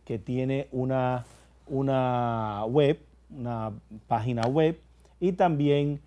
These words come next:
Castos por Amor. Entonces, eh, quisiera,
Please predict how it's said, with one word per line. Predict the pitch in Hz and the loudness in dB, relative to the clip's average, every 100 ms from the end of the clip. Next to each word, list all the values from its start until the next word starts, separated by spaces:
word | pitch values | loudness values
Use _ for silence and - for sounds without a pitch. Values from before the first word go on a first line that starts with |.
| _ _ | _ _
Castos | - 139 135 - 143 123 | 2 4 2 -2 -4 -4
por | - 127 | -6 -4
Amor. | 107 101 92 85 90 _ _ - - - - - - _ - | -2 -4 -6 -8 -12 _ _ -20 -20 -20 -20 -20 -20 _ -8
Entonces, | 131 120 175 180 151 139 127 - - - _ _ _ _ | -6 0 4 4 2 -2 -2 -6 -20 -20 _ _ _ _
eh, | 147 151 143 135 127 120 113 - _ _ _ _ _ _ _ _ | -2 2 6 6 4 2 -2 -8 _ _ _ _ _ _ _ _
quisiera, | - 139 160 170 180 170 160 131 | -6 -2 2 6 10 10 10 6